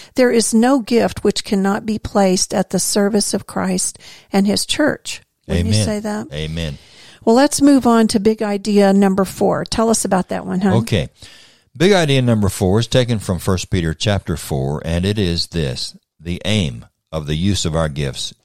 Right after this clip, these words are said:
Speaker 2: is that God receives glory. And that's verse eleven. "Whoever speaks must do so as one speaking the very words of God. Whoever serves must do so with the strength that God supplies." Oh, there's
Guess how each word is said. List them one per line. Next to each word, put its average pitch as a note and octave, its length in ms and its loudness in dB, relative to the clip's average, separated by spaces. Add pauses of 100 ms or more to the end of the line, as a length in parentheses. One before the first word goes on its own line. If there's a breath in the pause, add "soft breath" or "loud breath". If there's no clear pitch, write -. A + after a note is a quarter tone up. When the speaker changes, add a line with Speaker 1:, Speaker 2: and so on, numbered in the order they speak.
Speaker 2:
is E2+ 220 -4
that E2 200 -8
God C2+ 420 -8 (300)
receives D2 420 -8
glory. B1+ 520 -8 (800 soft breath)
And F#2+ 140 -2
that's A#2 160 0
verse G#2 240 0
eleven. C2+ 420 -4 (640 soft breath)
"Whoever C3 360 2
speaks - 420 -4
must F2 280 -6
do F#2+ 140 0
so F2+ 260 0
as E2 140 -2
one D#2+ 200 -4
speaking F2+ 480 -6
the D#2 80 -6
very E2 300 -2
words F2 340 -2
of F2+ 180 -6
God. D2 380 -2
Whoever F2 340 -2
serves C3 720 2
must F2+ 300 -4
do F2+ 160 -2
so F#2 220 -2
with F2 260 -4
the D#2 80 -8
strength C3 440 -2
that D2 200 -12
God F2+ 260 -2
supplies." D2+ 760 -6 (500)
Oh, D#2+ 140 -6
there's D2 300 -6